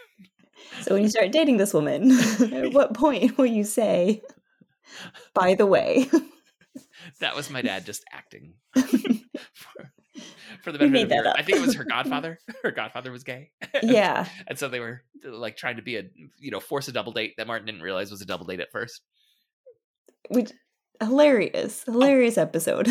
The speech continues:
Speaker 1: <laughs>
Speaker 2: Yeah, so, so funny. But, uh, at the end, like, the, the, the nice thing that Martin does is he leaves the apartment so that Frasier can have the night alone with his date, and he's g-,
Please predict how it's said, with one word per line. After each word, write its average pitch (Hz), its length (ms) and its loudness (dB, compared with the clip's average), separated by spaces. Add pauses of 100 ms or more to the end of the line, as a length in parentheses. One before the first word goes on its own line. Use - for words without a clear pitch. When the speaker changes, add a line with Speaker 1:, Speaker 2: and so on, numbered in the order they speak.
Speaker 1:
<laughs> 196 140 -6
Speaker 2:
Yeah, 185 120 -2 (120)
so, - 200 -14
so 208 160 -4
funny. 139 300 -4 (100)
But, 131 280 -2
uh, 117 220 -2
at - 100 -8
the 160 140 -2
end, 139 220 -2
like, 117 160 -6
the, 110 180 -10
the, 117 280 -8
the 127 80 -10
nice 113 280 -6
thing 113 160 -12
that 110 100 -10
Martin 101 220 -8
does 95 420 -6
is 95 180 -12
he 104 160 -10
leaves 101 320 -14
the 117 100 -10
apartment 98 460 -12
so 101 100 -12
that - 120 -14
Frasier 95 240 -10
can 95 100 -18
have 90 360 -12
the 117 60 -12
night 92 160 -8
alone 87 260 -14
with 87 120 -18
his 104 200 -14
date, 85 340 -10
and 90 160 -14
he's 82 180 -18
g-, - 120 -20